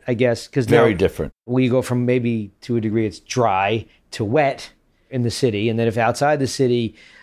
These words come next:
Speaker 1: I don't know if you did this stuff where you had a lot of trees and debris.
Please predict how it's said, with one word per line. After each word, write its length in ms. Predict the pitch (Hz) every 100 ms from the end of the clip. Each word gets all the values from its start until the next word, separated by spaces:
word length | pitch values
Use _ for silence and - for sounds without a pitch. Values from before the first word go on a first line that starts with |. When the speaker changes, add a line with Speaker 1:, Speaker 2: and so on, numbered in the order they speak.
| -
Speaker 1:
I 100 | 127
don't 120 | 139
know 100 | 139
if 120 | 123 113
you 80 |
did 240 | 117 120 110
this 160 | 123
stuff 420 | - 127 117 - -
where 460 | 117 110 107 104 _ _ _
you 80 | 120
had 140 | 110 123
a 40 |
lot 280 | 120 120 117
of 180 | 107 - -
trees 920 | - - 175 170 151 131 120 104 92
and 280 | 101 98 - _ _ -
debris. 680 | 123 95 139 160 139 120